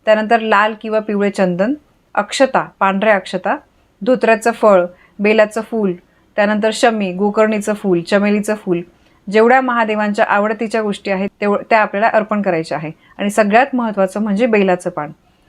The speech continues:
एकशे आठ बेलपान वाहत तुम्ही शिव अष्टोत्तर नामावली म्हणू शकता किंवा एकच पान तुम्ही एकशे आठ वेळेस अर्पण करून शिव अष्टोत्तर नामावली म्हणू शकता. लक्षात ठेवा, शिवलिंगावर कधीही आपल्याला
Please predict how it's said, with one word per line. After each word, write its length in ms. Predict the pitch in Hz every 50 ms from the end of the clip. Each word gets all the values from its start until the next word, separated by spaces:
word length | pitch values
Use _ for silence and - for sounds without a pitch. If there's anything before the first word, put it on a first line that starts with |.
| _ _ _ _ -
एकशे 320 | - 214 208 - - - 269
आठ 140 | 254 254 240
बेलपान 460 | 214 220 214 214 202 208 214 214 214
वाहत 240 | 208 202 202 214 220 214 -
तुम्ही 260 | 226 208 214 233 277 - _ _ _
शिव 220 | - - 247 240 262
अष्टोत्तर 560 | 254 - 220 214 - - 214 208 - 226 220
नामावली 460 | 220 202 185 185 190 190 196 196 202
म्हणू 220 | 202 202 190 175
शकता 340 | 175 175 170 - - - 226 269 _ _ _ _ _ _ -
किंवा 180 | 220 220 220 233
एकच 440 | - - 240 240 240 302 294 285 -
पान 220 | - 240 233 226
तुम्ही 240 | 226 233 220 226 -
एकशे 260 | - 202 - - -
आठ 300 | 220 - 208 208 208 -
वेळेस 200 | 214 208 202 202 -
अर्पण 360 | 202 202 196 - 220 214 214
करून 240 | 208 202 202 240 285 349 _ _ _ _ _ _
शिव 200 | - - 254 254
अष्टोत्तर 440 | 254 247 226 226 - 240 214 208 214
नामावली 460 | 214 214 202 180 185 180 180 185 185
म्हणू 220 | 190 202 185 170 165
शकता. 320 | - - - _ - - - _ _ _ _ _ _ _ _ _ -
लक्षात 300 | 214 214 - - 277 269
ठेवा, 300 | 277 262 247 220 226 247
शिवलिंगावर 640 | 247 - 247 233 233 240 240 233 226 220 214 214 220 220
कधीही 460 | 220 226 214 196 214 202 233 262 -
आपल्याला 440 | - 196 - - 196 190 202 233